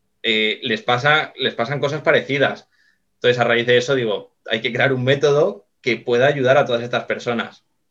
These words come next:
Y es por eso que, que sale el método Victional.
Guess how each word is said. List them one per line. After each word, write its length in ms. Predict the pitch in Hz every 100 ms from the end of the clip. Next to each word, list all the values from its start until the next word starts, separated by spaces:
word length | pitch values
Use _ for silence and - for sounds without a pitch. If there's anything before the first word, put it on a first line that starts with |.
| _
Y 200 | 117 113
es 80 | 110
por 140 | 123
eso 200 | 117 135
que, 320 | 123 117 101
que 140 | - 101
sale 240 | 107 113
el 80 | 117
método 300 | 117 127 120
Victional. 500 | 113 110 95 82 -